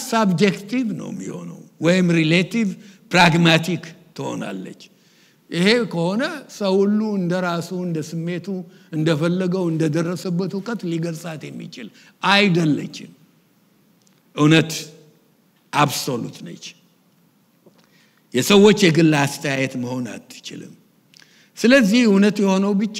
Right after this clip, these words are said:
እውነት ነው። የእውነት ተቃራኒ ውሸት ነው፣ ሐሰት ነው። እውነት ኤክስክሉሲቭ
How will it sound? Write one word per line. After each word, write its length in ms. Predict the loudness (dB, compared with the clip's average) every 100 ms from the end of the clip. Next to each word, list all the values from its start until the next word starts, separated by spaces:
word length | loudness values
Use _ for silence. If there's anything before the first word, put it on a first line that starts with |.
| -2
እውነት 320 | 0 -2 -4
ነው። 140 | -8 -10 -14 _ _ _ _ _ _ _ _ _ -2
የእውነት 380 | 0 2 0 0
ተቃራኒ 560 | -6 -2 -2 -2 -2 -2 -4 -8 -10
ውሸት 400 | -8 -4 -6 -6
ነው፣ 140 | -14 -20 _ _ -16
ሐሰት 440 | -12 -10 -10 -12 -16
ነው። 120 | -20 _ _ _ _ _ _ _ _ _ _ _ _ _ _ _ _
እውነት 340 | 4 6 6 2 -10 -16 -20 -20 _ _ _ _ _ _ _ _ _ 2
ኤክስክሉሲቭ 800 | 2 2 -4 0 2 2 2